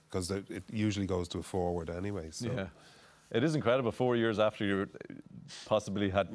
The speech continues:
Speaker 1: Wr-, written
Speaker 2: wr-, wr-,
Speaker 1: off.
Speaker 2: written off.
Speaker 1: Written.
Speaker 2: Um, you know, you, you touched on it there.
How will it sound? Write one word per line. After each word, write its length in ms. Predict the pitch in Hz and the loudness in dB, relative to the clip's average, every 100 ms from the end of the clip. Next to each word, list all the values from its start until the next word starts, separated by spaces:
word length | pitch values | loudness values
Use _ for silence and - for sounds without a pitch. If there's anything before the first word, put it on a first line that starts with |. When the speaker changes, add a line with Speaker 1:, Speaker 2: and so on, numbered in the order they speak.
| 107 | 0
Speaker 1:
Wr-, 120 | 113 | 2
written 280 | 110 107 107 | 4 2 4
Speaker 2:
wr-, 60 | 98 | 2
wr-, 20 | |
Speaker 1:
off. 300 | 101 107 101 | 4 2 2
Speaker 2:
written 240 | 113 101 | 0 2
off. 200 | 98 113 | 2 2
Speaker 1:
Written. 220 | 95 87 107 | 0 0 4
Speaker 2:
Um, 320 | 107 104 98 - - - - - _ _ - - | 4 4 0 -6 -20 -20 -20 -20 _ _ -14 0
you 120 | 127 | 2
know, 80 | 139 | 4
you, 200 | 117 120 | 4 4
you 120 | 123 | 2
touched 320 | 123 156 156 147 | 2 2 4 4
on 120 | 120 | 2
it 80 | 110 | 4
there. 360 | 113 107 98 | 4 4 2